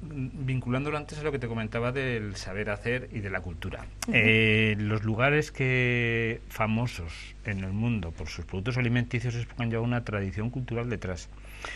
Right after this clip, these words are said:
Speaker 1: Si nosotros vendemos una tradición de saber hacer y de, eh, y de tener buenos productos en el Valle del Jiloca, eh, de aquí a diez, quince, veinte años podemos ser uno, una zona geográfica,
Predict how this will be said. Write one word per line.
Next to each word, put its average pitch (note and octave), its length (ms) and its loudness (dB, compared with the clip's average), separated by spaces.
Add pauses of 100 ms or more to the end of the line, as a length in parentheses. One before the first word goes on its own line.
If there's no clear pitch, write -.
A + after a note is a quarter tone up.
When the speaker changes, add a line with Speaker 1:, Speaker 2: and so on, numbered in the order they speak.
(140)
Speaker 1:
Si - 160 0
nosotros C3 280 6
vendemos A2+ 520 4
una C3+ 300 4
tradición A#2+ 480 4
de B2 80 4
saber G#2+ 340 0
hacer F2+ 320 -2 (220)
y A#2+ 140 4
de, G#2 280 4 (180)
eh, G#2 280 2
y - 80 0
de G#2+ 100 0
tener B2 220 4
buenos C3+ 400 6
productos G2 480 -2
en F2+ 80 -4
el F#2 80 -4
Valle B2 140 4
del D3 100 2
Jiloca, C3 420 2 (380)
eh, G#2 420 4
de G2 140 2
aquí C3+ 360 2
a F2+ 520 -2
diez, A2+ 300 2
quince, B2 360 2
veinte A#2+ 300 4
años C3 240 2
podemos A2 380 0
ser C3+ 180 2
uno, A2 760 0
una A2+ 400 4
zona A#2 480 4
geográfica, B2 680 4